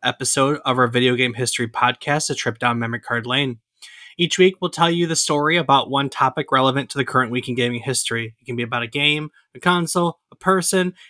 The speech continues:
It just has to be relevant to this week and can be whatever I want past that. While telling you its story, we hope to teach you something new about it,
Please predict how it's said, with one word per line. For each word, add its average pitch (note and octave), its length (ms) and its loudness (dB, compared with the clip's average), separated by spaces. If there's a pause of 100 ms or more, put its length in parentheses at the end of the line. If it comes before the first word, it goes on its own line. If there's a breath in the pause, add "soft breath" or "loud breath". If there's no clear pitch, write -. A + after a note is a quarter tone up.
(120)
It F#3+ 140 -4
just A3+ 120 -6
has F#3+ 200 4
to F3 60 -8
be F3+ 80 2
relevant D#3+ 440 0
to D3+ 60 -8
this D#3 260 0
week E3 240 0
and G#3+ 120 -4
can D3 100 -6
be D#3+ 120 2
whatever D#3 580 4
I D3 140 6
want C3 320 0
past A#2+ 300 -2
that. A#2 260 -8 (800 loud breath)
While C3+ 560 2
telling C#3+ 340 0
you D3 140 0
its D3 160 0
story, D#3 500 -2 (240)
we D3 80 -2
hope D3 220 2
to C#3+ 80 -10
teach C#3 200 -8
you C#3+ 60 -6
something C3 300 -2
new C3 140 0
about C3+ 320 4
it, G3 200 -2